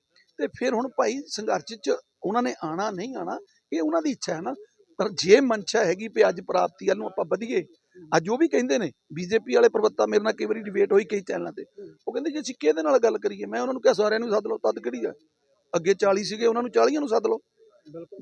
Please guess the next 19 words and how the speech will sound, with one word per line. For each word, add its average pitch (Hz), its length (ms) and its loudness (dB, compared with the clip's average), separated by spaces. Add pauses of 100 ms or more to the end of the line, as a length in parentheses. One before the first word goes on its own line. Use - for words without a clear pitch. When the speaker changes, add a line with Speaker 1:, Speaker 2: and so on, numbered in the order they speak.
Speaker 1:
ਗੱਲ 180 120 0
ਤਾਂ 247 160 4
ਮਨਸ਼ਾ 214 360 2
ਹੋਣੀ 220 140 2
ਚਾਹੀਦੀ 220 300 2
ਨਾ, 294 100 -4 (320)
ਪਰ - 80 2
ਇਹ, 330 140 2 (120)
ਇਹ 285 220 4
ਮਨਸ਼ਾ 208 400 4
ਜ਼ਾਹਰ 190 320 2
ਕਰਨੀ 196 360 0
ਚਾਹੀਦੀ 214 260 2
ਜਿਹੜੇ 285 240 8
ਅੱਜ 233 120 2 (320)
ਸਾਥੀ 208 360 4
ਸੰਘਰਸ਼ 208 360 0
ਨਹੀਂ 240 280 -2
ਹੈਗੇ, 190 260 -2